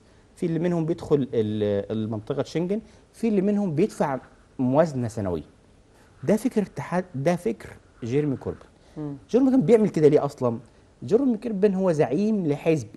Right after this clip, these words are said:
Speaker 1: من المفروض إن كله مع الاتحاد الأوروبي مع نسبة قليلة، لكن هو أصلًا كشخصية ماركسية حتى الآن مؤمن بأفكار ستالين القديمة و-، والماركسية عمومًا، هو نأمم سكة الحديد،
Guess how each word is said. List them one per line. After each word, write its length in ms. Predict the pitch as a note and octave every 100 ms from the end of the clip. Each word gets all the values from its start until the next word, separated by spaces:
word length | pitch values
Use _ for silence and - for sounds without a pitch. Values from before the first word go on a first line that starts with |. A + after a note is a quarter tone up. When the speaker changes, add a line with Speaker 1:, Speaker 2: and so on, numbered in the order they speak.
| - -
Speaker 1:
من 100 | G#3
المفروض 400 | A3 G#3 G#3+ G3
إن 140 | F3+
كله 340 | E3 A#3 B3
مع 160 | E3+ D3+
الاتحاد 280 | A#2+ - B2
الأوروبي 220 | G#2+ A#2
مع 280 | B2+ D3 C#3
نسبة 220 | D3 C3+
قليلة، 320 | A#2+ F#2+ F2 - - - _
لكن 200 | A2+ C#3
هو 220 | F3+ F3 -
أصلًا 360 | G#3 - A2+ F#2+ D#2+ _ _ _ -
كشخصية 500 | - - A2+ - E3+
ماركسية 760 | A#2+ C#3+ F3 - C#3+ D#3+ E3+ F#3+ - - -
حتى 460 | - G3 - - D3+
الآن 420 | - C3+ D3+ G3 - - -
مؤمن 420 | D3+ G3+ C#3+ B2+
بأفكار 640 | A2 - - - - F3 F#3+ - _ _ -
ستالين 400 | - C#3+ G#2+ F2+
القديمة 400 | G2+ C#3+ B2 F#2+ -
و-، 160 | A2+ A2 G#2+
والماركسية 360 | B2 A#2 -
عمومًا، 300 | C3 D3 G#2+
هو 200 | A#2 A2
نأمم 380 | G#2+ A#2 D3 C#3
سكة 220 | A#2 D3+
الحديد، 400 | B2+ - C3 D#3